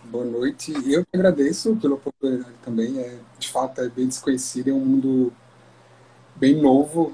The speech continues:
A gente tem pouco tempo pra falar, é uma gama de coisas. Você lembra quanto foi sofrido a gente selecionar um pouquinho do texto pra parar, mas de fato é algo interessante e novo pra gente comentar. É, eu sou formado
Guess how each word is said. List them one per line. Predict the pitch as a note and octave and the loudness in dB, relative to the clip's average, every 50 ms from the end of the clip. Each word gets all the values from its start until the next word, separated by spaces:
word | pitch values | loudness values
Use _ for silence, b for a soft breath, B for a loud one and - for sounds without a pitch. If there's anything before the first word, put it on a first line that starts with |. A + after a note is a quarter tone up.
| - - | -6 -12
A | B2+ | -12
gente | - - - - - - D#3 - | -12 -12 -14 -4 0 0 2 2
tem | - - D#3+ D#3+ | 4 4 2 4
pouco | - - E3 E3+ - - | 4 4 2 2 2 2
tempo | F3 D#3+ D#3+ D#3+ | 2 2 2 2
pra | D3+ C#3+ | -2 0
falar, | - D#3 C#3 C3+ C#3+ | 2 4 4 6 6
é | D3+ | 6
uma | D#3+ D#3+ D#3 D3 | 4 4 2 0
gama | C3+ C3 C3 C#3+ D#3+ F3 F#3+ F3+ | -2 -2 0 2 2 4 4 2
de | - F3+ | 0 -2
coisas. | - - C#3 C#3+ D3+ D3+ D3 - | -6 -2 -2 -2 -2 -2 -6 -6
Você | - C#3+ | -4 -4
lembra | C#3 D3 C#3+ | -4 -4 -4
quanto | - - D3 - - | -4 -6 -6 -4 -2
foi | - C#3 | -2 -2
sofrido | C3+ - D#3 C#3+ - - C#3+ C3+ | 0 0 -2 -2 -2 -2 -2 0
a | C#3 B2+ | 0 -2
gente | C#3 C3+ - - | -4 -6 -8 -8
selecionar | - - D3 C3+ C3+ C3 - - C3+ C3 | -6 -4 -2 -2 -2 -4 -4 -4 -2 -2
um | C3 C3+ | -2 -4
pouquinho | C3+ - C3+ - - C3+ C3 C3 | -6 -8 -8 -10 -8 -10 -10 -10
do | C3+ | -12
texto | - - B2+ B2 B2+ - - | -12 -8 -8 -8 -8 -8 -6
pra | - B2+ | -8 -6
parar, | - B2 A#2+ A#2 - C3+ | -6 -6 -4 -4 -4 -4
mas | C#3 C3+ C3+ C3 C3 | -4 -4 -6 -8 -12
de | - - - | -18 -12 -8
fato | - C3+ C3 - | -6 -4 -4 -2
é | C3+ | -4
algo | C3+ C3+ C3+ C3 C3 - _ _ _ | -6 -6 -6 -12 -18 -20 _ _ _
interessante | D3 D3 D3 C#3+ - - - B2+ B2+ C3 B2+ - - C#3 | -8 -6 -6 -6 -8 -8 -8 -8 -8 -8 -10 -10 -6 -4
e | C#3 C3+ | -2 0
novo | B2+ B2+ B2 B2 - | 0 -2 -4 -8 -14
pra | - B2+ | -20 -20
gente | B2+ - - - C3 B2+ B2+ - _ b b b b b b b b - | -20 -18 -14 -12 -12 -12 -12 -14 _ b b b b b b b b -8
comentar. | - B2+ C3 C3 C3 - - G#2+ - _ _ _ _ _ _ _ _ _ _ _ _ - | -4 -2 -2 -2 -2 -4 -8 -12 -14 _ _ _ _ _ _ _ _ _ _ _ _ -2
É, | C3+ C3+ C#3 C#3+ D3 D3 D3+ D3+ D3+ D3+ D3 D3+ D3 D3 C#3+ C#3 - _ _ - - - | 0 2 2 4 2 2 2 2 2 2 2 2 0 0 -2 -4 -6 _ _ -20 -10 -6
eu | D3 E3 | -4 -4
sou | D#3+ - - F3 E3+ F3+ G3 G3 G3 F#3+ F3+ | -4 0 2 4 6 6 6 4 4 2 0
formado | - - F3+ D3+ - D#3+ D3+ D3 D3 D3 C#3 C3+ | 0 0 -2 -2 -2 0 0 2 2 2 0 -2